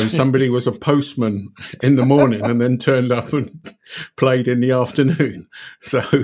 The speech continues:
Speaker 2: This is perfect. This is exactly what I wanted to get out of you, Colin.
Speaker 1: I'm giving you too much information here, aren't I?
Speaker 2: We all, as listeners, just enjoy relishing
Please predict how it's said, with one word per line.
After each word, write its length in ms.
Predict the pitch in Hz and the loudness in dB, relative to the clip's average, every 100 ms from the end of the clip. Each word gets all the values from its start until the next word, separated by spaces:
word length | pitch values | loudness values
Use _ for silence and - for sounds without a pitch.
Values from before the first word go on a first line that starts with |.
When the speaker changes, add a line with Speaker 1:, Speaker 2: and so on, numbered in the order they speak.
| - - | -4 -6
Speaker 2:
This 260 | - 127 | -4 -2
is 120 | 123 | -4
perfect. 560 | - 120 104 - - - - | -2 -2 -2 -8 -14 -20 -6
This 140 | 123 120 | -4 0
is 100 | 123 | 0
exactly 480 | 117 117 113 120 | 0 -2 -2 -2
what 140 | 110 107 | -4 -4
I 60 | |
wanted 240 | 107 104 101 | -4 -6 -6
to 60 | 110 | -6
get 180 | 110 | -6
out 100 | 101 - | -6 -8
of 40 | |
you, 140 | 107 - - | -10 -12 -10
Colin. 300 | - - - _ 139 | -10 -10 -16 _ 0
Speaker 1:
I'm 100 | 139 | 2
giving 220 | 180 170 | 2 2
you 80 | 135 | 2
too 180 | - 127 | 2 0
much 220 | 123 123 | 0 -2
information 600 | 113 110 127 131 127 107 | -2 0 0 0 -2 -4
here, 240 | 101 95 | -4 -4
aren't 140 | 101 107 | -4 -6
I? 140 | 85 | -4
Speaker 2:
We 260 | 117 120 117 | -2 0 0
all, 380 | 113 117 127 117 | 0 0 -2 -4
as 160 | 113 | -4
listeners, 460 | 117 113 113 110 107 | -4 -4 -6 -6 -8
just 240 | 110 - | -10 -6
enjoy 400 | 107 101 101 110 | -6 -4 -2 -2
relishing 640 | 107 104 101 104 117 113 | -2 -4 -6 -6 -4 -2